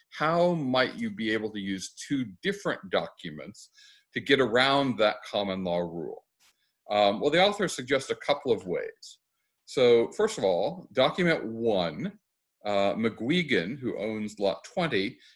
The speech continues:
conveys lot twenty to the church. And then in document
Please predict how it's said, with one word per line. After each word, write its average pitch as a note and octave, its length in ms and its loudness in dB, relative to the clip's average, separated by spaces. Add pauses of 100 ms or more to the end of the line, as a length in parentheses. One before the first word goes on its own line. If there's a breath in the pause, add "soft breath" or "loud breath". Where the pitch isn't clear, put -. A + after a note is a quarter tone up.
(120)
conveys C3+ 640 4
lot A#2 240 2
twenty F#2+ 360 -4
to F#2 140 -8
the F2+ 120 -8
church. - 460 0 (760)
And A2+ 160 0
then A#2+ 140 4
in A2+ 120 2
document G#2+ 440 0